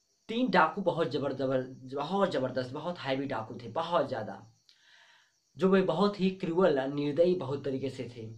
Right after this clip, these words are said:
तो उन्होंने उनको देखा, उन्होंने कहा, "रु-, रुकी, रुकी।" उनके बाद उन्होंने लूटना चाहा इनको। नौ मेंबर थे नौटंकी पार्टी के, उन्होंने तीन थे। तो उन्होंने कहा कि, अ, पहले तो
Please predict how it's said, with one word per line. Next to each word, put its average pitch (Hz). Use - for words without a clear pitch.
तो 208
उन्होंने 233
उनको 226
देखा, 196
उन्होंने 170
कहा, 175
"रु-, 151
रुकी, 156
रुकी।" 214
उनके 160
बाद 147
उन्होंने 151
लूटना 151
चाहा 196
इनको। 196
नौ 143
मेंबर 180
थे 190
नौटंकी 170
पार्टी 180
के, 214
उन्होंने 156
तीन 135
थे। 104
तो 175
उन्होंने 202
कहा 208
कि, 202
अ, -
पहले 175
तो 170